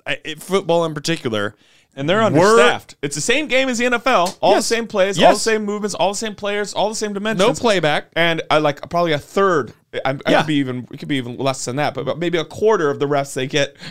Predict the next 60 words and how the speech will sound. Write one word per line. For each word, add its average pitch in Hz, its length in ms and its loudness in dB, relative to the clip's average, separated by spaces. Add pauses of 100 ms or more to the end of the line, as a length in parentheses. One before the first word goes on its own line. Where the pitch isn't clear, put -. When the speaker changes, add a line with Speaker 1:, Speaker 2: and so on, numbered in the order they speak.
(120)
Speaker 2:
in 180 80 -4
Speaker 1:
Yeah. - 160 4
Speaker 2:
the 156 60 2
N 156 80 -4
F 143 160 -8
L 147 160 0
or 135 80 -6
college. 135 360 -2
Speaker 1:
And 233 140 -2
think 349 160 0
about 262 300 2
some 262 200 2
of 254 60 2
these, 214 260 -2
like, 165 400 0 (140)
high 196 160 -2
schools. 127 400 -2
It's - 140 -6
not 427 120 2
like 415 120 -2
they're 240 100 0
playing 220 280 -2
on 190 120 -2
pristine 196 1040 0
field 196 540 0
level 170 400 2
conditions. 120 640 -4
Some - 140 2
Speaker 2:
Oh. 466 60 6
Speaker 1:
of 480 60 2
them 392 160 2
are, 208 60 2
like, 160 200 0
kinda 190 300 -4
shitty 156 300 -2 (140)
Speaker 2:
Yeah. - 180 0
Speaker 1:
fields. 139 260 -2 (760)
Um, 160 440 2
and 170 100 0
you're 202 120 6
Speaker 2:
Oh, - 40 4
I 117 40 2
know - 40 6
Speaker 1:
running 254 220 2
Speaker 2:
that. 226 160 2
Speaker 1:
around. 233 300 2
Speaker 2:
Dixon, 117 340 -2
Illinois. 110 580 -2 (260)
Speaker 1:
Thank 87 280 -10
you. 95 240 -6
I 120 80 -8
was 95 80 -8
g-, - 120 -14
that's 113 380 -4
who 95 120 -8
actually 82 260 -10
I - 20 -12
was 85 100 -14
gonna 90 140 -14
say. - 200 -10